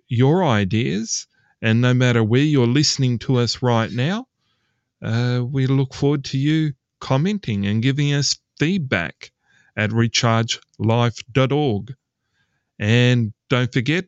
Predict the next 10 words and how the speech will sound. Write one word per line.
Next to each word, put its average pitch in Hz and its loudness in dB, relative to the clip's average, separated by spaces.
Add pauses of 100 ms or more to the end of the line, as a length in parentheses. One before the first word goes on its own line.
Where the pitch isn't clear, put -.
subscribe 143 -2 (380)
to 123 0
your 117 4
favourite, 123 0
um, 117 0 (540)
through 135 2
your 113 0
favourite 113 -2 (640)
podcast 131 0
app, 165 -2